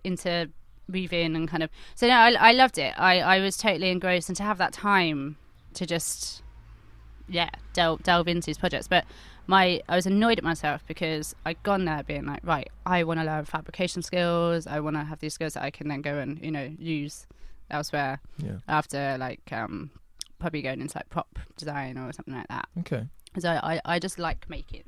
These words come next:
Speaker 1: things. Um, and then I got distracted by, um, slugs and performance and, um, interactive performance. And
Speaker 2: Thing is, though, you see, you, you, you,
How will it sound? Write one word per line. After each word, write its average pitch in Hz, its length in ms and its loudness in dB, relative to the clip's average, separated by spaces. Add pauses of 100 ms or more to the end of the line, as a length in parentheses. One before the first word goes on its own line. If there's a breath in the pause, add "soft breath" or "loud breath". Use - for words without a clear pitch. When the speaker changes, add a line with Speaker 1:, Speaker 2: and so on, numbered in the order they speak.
(120)
Speaker 1:
things. - 320 -20 (680 soft breath)
Um, 170 520 0
and 185 120 -4
then 202 80 -2
I 214 60 -4
got 233 140 -6
distracted 233 560 -6
by, 233 360 -2
um, 220 480 -2
slugs - 640 -4
and 220 200 -2
performance 240 920 4
and, 208 480 8
um, 208 500 8 (440 loud breath)
interactive 220 440 4
performance. 143 720 -6 (280)
And 170 560 4
Speaker 2:
Thing - 380 0
is, 180 60 8
though, 156 60 8
you 123 120 4
see, - 120 -4
you, 143 360 0
you, 139 360 2
you, 123 240 2